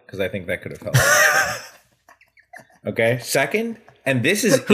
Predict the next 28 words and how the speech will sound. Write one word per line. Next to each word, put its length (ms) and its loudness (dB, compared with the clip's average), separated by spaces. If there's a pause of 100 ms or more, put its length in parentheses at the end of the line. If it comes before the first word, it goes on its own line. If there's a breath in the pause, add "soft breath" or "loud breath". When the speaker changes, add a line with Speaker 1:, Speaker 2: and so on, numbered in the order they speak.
(140)
Speaker 2:
She's 260 4
Speaker 1:
integrally 40 4
Speaker 2:
not 160 8
having 500 6
it. 100 4 (220)
Speaker 1:
<laughs> 0 -
He's 500 4
been, 220 0 (480 loud breath)
second, 440 0
this 160 2
is 100 0
integrally 520 0
true. 140 -2
I 100 4
was 120 2
thinking, 320 -2
okay, 300 0 (880)
who 180 -2
could 200 0
be 140 2
replaced 840 -4 (420)
that 160 2
would, 140 2
like, 360 2 (480)
stand 480 -4
in 240 -4
for 280 -8
us 400 -8